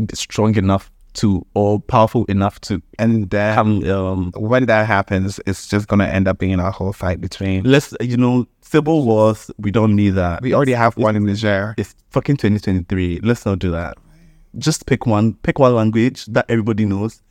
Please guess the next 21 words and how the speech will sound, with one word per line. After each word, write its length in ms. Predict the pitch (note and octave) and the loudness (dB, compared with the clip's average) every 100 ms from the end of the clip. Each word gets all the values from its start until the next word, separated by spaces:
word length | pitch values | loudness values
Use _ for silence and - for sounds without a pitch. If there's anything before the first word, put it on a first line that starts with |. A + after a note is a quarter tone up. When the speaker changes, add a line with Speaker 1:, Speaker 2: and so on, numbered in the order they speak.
| _ - | _ -4
Speaker 1:
Like, 180 | G#2 - | -4 0
it, 120 | A#2 - | -2 2
over 200 | C3+ D#3 | 2 2
here, 240 | A2+ G2+ - | 2 0 0
it 40 | |
would 140 | G2+ F2+ | -2 -2
be 100 | G2+ | -4
Twi. 320 | - G#2 D2+ - - _ G#2+ | 0 0 0 -6 -20 _ -2
There, 140 | G#2 F#2+ | 0 0
there's 300 | G2 G2 A#2+ | -2 0 2
no 140 | C3 | 2
contesting 500 | - F#2 G2+ - G2 | 2 -4 -4 -2 -2
that. 240 | E2+ D#2 - | -2 -4 -2
Let's 180 | A#2+ - | -2 0
just 220 | G2+ - | -4 -2
move 220 | F#2+ F#2+ | -2 0
on 140 | F#2 | -2
and 160 | F2 E2 | -2 -4
go. 240 | E2+ D2+ - _ | -4 -6 -8 _
Speaker 2:
Thank 240 | - D2+ | -12 -12
you. 140 | - | -12